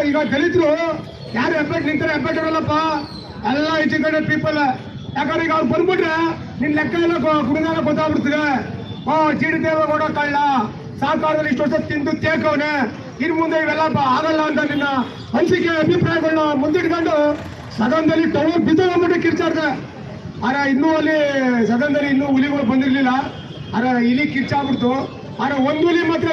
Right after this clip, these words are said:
ಎತ್ ಕೇಳೋದೆ, ಅದನ್ನ ನಾವು ಮೆಚ್ಕೋಬೇಕು ಶ್ರೀರಾಮ್ ತಂಗಡಿ ಅವರು. ಅದಕ್ಕೆ ನೀವು ಉತ್ತರನೇ ಕೊಡ್ಲಿಲ್ಲ. ಯಾಕೆ ಅಪ್ಪ ಮಕ್ಳು ನೀವು ಯಾಕಂದ್ರೆ ಸದನದಲ್ಲಿ ಹೋಗಿರೋದು ಇದೇ ತರ ಅಲ್ವಾ? ಓ, ನನ್ ಮಗನು ಒಬ್ಬ ನಿಷ್ಠಾವಂತ. ನಿನ್ ಮಗನಿಗೆ ಶಾಸಕನ ಪದವಿಗೆ ಅರ್ಥ ಗೊತ್ತಿಲ್ಲ,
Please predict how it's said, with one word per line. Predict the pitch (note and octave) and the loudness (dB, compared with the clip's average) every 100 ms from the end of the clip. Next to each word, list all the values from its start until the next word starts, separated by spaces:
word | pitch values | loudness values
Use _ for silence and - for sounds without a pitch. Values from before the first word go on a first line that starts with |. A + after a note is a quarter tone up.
| D#4 | 0
ಎತ್ | - | 0
ಕೇಳೋದೆ, | D#4 D#4 D4 C#4+ D4+ - - - - | 0 2 2 0 -2 -6 -12 -8 -4
ಅದನ್ನ | A3+ C#4 | 0 0
ನಾವು | C4 | 2
ಮೆಚ್ಕೋಬೇಕು | A#3+ B3 C#4+ C#4 C4+ C4+ A#3+ | 2 0 -2 -2 0 -2 0
ಶ್ರೀರಾಮ್ | B3+ C4+ E4+ | 0 0 0
ತಂಗಡಿ | B3+ B3+ | 0 2
ಅವರು. | A#3+ B3 - - - - - - | 2 2 -2 -8 -12 -12 -6 -2
ಅದಕ್ಕೆ | A#3+ D#4+ | 0 0
ನೀವು | D#4 D4+ | 0 0
ಉತ್ತರನೇ | - D#4+ E4 | 0 0 0
ಕೊಡ್ಲಿಲ್ಲ. | D#4 D#4 D#4 C#4+ - - - - - - | 0 0 0 0 -2 -4 -4 -6 -8 -6
ಯಾಕೆ | A3 C4+ A#3+ | -2 0 0
ಅಪ್ಪ | B3 D#4 | 0 0
ಮಕ್ಳು | D4+ B3 D4+ | 0 0 0
ನೀವು | D4 | 0
ಯಾಕಂದ್ರೆ | C#4+ D4+ D4 D4 C#4 B3+ | 0 0 0 2 2 2
ಸದನದಲ್ಲಿ | A#3+ B3+ C#4+ C#4 | 2 2 2 2
ಹೋಗಿರೋದು | C#4 C#4 C4 | 2 2 2
ಇದೇ | B3 C#4 | 2 2
ತರ | C#4 | 0
ಅಲ್ವಾ? | C4+ B3 C4 A#3+ G3+ - - - | 0 2 2 2 -2 -8 -12 -4
ಓ, | G#3 C4 | 0 2
ನನ್ | B3+ B3 | 2 2
ಮಗನು | A#3+ C#4 C#4 | 2 4 4
ಒಬ್ಬ | B3 C4+ B3+ A#3+ A#3 G#3+ G3+ | 4 4 4 4 2 2 2
ನಿಷ್ಠಾವಂತ. | A3+ A#3+ C#4 C#4 C4 C4 B3 - - - | 2 2 2 2 2 2 0 -2 -8 -2
ನಿನ್ | C#4+ D4 | 0 2
ಮಗನಿಗೆ | C#4+ E4 D#4+ | 2 2 2
ಶಾಸಕನ | - F4 E4+ E4 D#4+ - | 2 2 2 2 2 2
ಪದವಿಗೆ | D#4 E4 E4 | 4 4 2
ಅರ್ಥ | D#4+ | 0
ಗೊತ್ತಿಲ್ಲ, | D#4+ D#4 D#4 D#4 | -2 -2 0 0